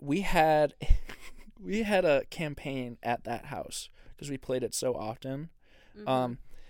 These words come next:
Speaker 1: we named our band, uh, the Fuck Train.
Speaker 2: Wow.
Speaker 1: Yeah, the Fuck Train. And the,
Speaker 2: Creative.
Speaker 1: the reason for that is because,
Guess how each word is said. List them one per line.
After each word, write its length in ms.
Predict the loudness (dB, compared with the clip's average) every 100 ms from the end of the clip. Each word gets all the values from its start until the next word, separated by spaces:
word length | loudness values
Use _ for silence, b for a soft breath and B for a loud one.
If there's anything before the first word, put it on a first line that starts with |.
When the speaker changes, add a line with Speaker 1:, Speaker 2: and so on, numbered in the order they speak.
| b b -20 -6
Speaker 1:
we 240 | -2 -2 -2 -6
named 400 | -2 0 0 2
our 140 | 2
band, 480 | 4 2 2 0 -4 -8
uh, 240 | -2 0 0
the 140 | -2
Fuck 320 | -6 -4 -4 -6
Train. 420 | -10 -8 -8 -10 -16 _ -20 _ -16
Speaker 2:
Wow. 500 | -4 -2 -2 -4 -8 -6
Speaker 1:
Yeah, 360 | 2 4 4 0
the 120 | -4
Fuck 240 | 2 4 4
Train. 200 | -2 -2
And 180 | 4 4
the, 180 | 2 2
Speaker 2:
Creative. 240 | 4 4 6
Speaker 1:
the 80 |
reason 420 | 4 4 4 4 2
for 160 | 2
that 220 | 6 8 6
is 140 | 2
because, 500 | -2 -4 -2 -2 -6